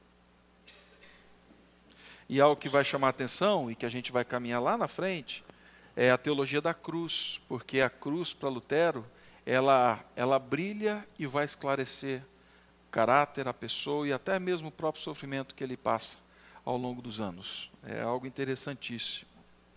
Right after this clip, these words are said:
Bom, ah,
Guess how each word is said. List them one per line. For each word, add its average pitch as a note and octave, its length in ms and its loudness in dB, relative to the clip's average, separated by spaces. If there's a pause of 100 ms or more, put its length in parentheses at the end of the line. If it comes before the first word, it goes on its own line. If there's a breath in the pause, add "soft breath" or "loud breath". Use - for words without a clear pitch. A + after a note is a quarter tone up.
(500 loud breath)
Bom, D3+ 340 6 (680 soft breath)
ah, B2+ 1040 10